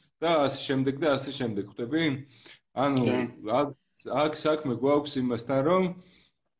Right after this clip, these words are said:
Speaker 1: ადამიანს შეუძლია ინფორმაციის, იქნება ეს ჯეპეგ ფაილი, იქნება ეს M P, M P სამი ფაილი,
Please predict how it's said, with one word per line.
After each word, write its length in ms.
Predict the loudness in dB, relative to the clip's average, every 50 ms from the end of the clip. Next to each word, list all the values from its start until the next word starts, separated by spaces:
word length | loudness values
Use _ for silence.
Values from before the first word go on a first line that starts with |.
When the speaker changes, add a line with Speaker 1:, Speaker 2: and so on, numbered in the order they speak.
| _ _ _ _ _ _ _ _ _ _ _ -8
Speaker 1:
ადამიანს 840 | -6 -2 2 2 2 4 2 2 2 2 2 2 0 0 -2 -4
შეუძლია 800 | -4 -2 0 0 0 0 -2 -4 -8 -6 -2 0 2 4 4 4 2 0 -2 -4 -8 -16 _ _ _ _
ინფორმაციის, 880 | -4 -2 -2 2 2 2 2 4 2 0 0 -2 -2 -2 -2 -2 -2 -6
იქნება 380 | -10 -8 -4 -4 -2 2 2 2
ეს 140 | 2 2 0
ჯეპეგ 460 | 0 -2 -2 0 0 -2 -2 0 -2 -2 -2
ფაილი, 400 | 0 0 2 2 2 0 -2 -2
იქნება 420 | -4 -6 -6 -4 -4 0 0 0
ეს 120 | 0 0 -2
M 220 | -2 -2 -2 -2 0
P, 160 | 0 0 0 0 -2 -6 -8
M 160 | -6 -6 -6
P 140 | -6 -4 -4
სამი 320 | -2 -2 0 0 -2 -2 -4
ფაილი, 580 | -2 -2 0 2 2 2 0 0 -2 0 0